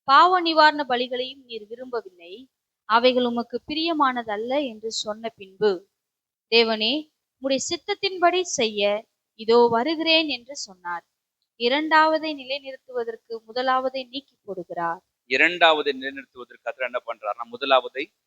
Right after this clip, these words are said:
Speaker 2: நீக்கி போடுகிறார். இரண்டாவது என்ன? தேவ சித்தத்தின்படி செய்கிறதான ஒரு வாழ்க்கை. முதலாவது என்ன அப்படின்னு சொன்னா, சர்வாங்க தகன பலிகள், பாவ நிவாரண பலிகள்.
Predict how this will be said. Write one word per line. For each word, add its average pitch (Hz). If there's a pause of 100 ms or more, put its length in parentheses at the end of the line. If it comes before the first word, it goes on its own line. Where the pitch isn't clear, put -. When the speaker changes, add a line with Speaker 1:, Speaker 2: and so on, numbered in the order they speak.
(160)
Speaker 2:
நீக்கி 190
போடுகிறார். 117
இரண்டாவது 151
என்ன? 151 (300)
தேவ 170
சித்தத்தின்படி 160 (480)
செய்கிறதான 143
ஒரு 127
வாழ்க்கை. 110
முதலாவது 151
என்ன 139
அப்படின்னு 113
சொன்னா, 120
சர்வாங்க 131
தகன 123
பலிகள், 135 (440)
பாவ 131
நிவாரண 123
பலிகள். 117